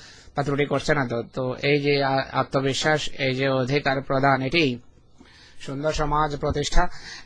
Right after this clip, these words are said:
এবং নিজের জীবনকে জান্নাত প্রতিম, উম, করার, উম, লক্ষ্যে তারা করেছেন। তো খোদা তাআলাও দেখুন কত বড় পরিষ্কার এবং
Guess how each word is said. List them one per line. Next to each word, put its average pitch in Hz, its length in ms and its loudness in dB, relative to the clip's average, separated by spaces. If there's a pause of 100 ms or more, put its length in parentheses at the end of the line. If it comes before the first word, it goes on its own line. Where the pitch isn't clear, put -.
এবং 143 380 0
নিজের 143 420 0
জীবনকে 139 520 -2
জান্নাত 147 320 -4
প্রতিম, 143 440 -4 (480)
উম, 139 360 -6
করার, 139 360 0 (480)
উম, 131 380 -6 (1200)
লক্ষ্যে 139 340 -4
তারা 139 180 0
করেছেন। 139 460 -4
তো 131 220 -6
খোদা 135 240 -2
তাআলাও 151 260 2
দেখুন 156 280 -2
কত 147 200 -4
বড় 143 240 0
পরিষ্কার 139 500 -4
এবং 139 240 -4